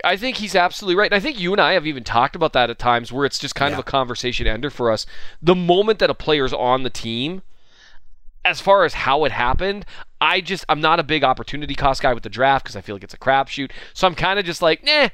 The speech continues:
Speaker 1: you know, and so I'm only looking at, you know, what they bring to the team in that sense. Whereas I think you have more of, like, a general manager type viewpoint of it.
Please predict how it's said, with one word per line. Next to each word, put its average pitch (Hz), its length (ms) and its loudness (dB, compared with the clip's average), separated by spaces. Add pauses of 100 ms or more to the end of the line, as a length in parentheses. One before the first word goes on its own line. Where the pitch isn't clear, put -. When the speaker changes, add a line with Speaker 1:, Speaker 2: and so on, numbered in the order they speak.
(260)
Speaker 1:
you 170 80 0
know, 175 140 2
and 165 160 -2
so 175 120 0
I'm 165 240 2
only 185 200 -2
looking 147 320 -4
at, 120 180 2 (260)
you 127 120 -2
know, 113 120 2
what 110 280 0
they 123 100 0
bring 117 220 -4
to 107 80 -8
the 101 80 -10
team 120 500 -6 (300)
in 120 180 -2
that 120 260 2
sense. 113 380 0 (220)
Whereas 147 260 4
I 170 80 2
think 185 220 -8
you 196 120 -4
have 165 200 2
more 151 140 0
of, 135 80 0
like, 135 120 0
a 131 60 0
general 127 340 0
manager 123 420 -4
type 127 220 -4
viewpoint 113 480 -6
of 104 100 -2
it. 104 100 -4